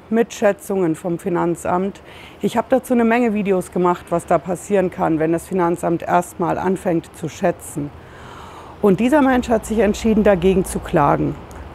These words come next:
Der klagt vor verschiedenen Gerichten, vor den Landgerichten, da geht's konkret um die Strafe, die ihm angedroht wird, und natürlich vorm Finanzgericht,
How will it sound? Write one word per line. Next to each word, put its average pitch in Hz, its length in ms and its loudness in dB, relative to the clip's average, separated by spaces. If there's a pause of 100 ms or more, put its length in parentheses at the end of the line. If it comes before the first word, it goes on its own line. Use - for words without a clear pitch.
(340)
Der 185 220 6
klagt 190 400 2
vor 175 160 0
verschiedenen 190 560 0
Gerichten, 220 640 0 (360)
vor 262 220 2
den 202 160 6
Landgerichten, 220 840 2
da 202 100 6
geht's 185 260 -2
konkret 196 440 0
um 185 120 0
die 165 120 0
Strafe, 165 500 2
die 214 120 -2
ihm 220 120 0
angedroht 220 720 0
wird, 262 340 -2 (520)
und 262 320 4
natürlich 220 540 0
vorm 202 260 2
Finanzgericht, 156 1040 -2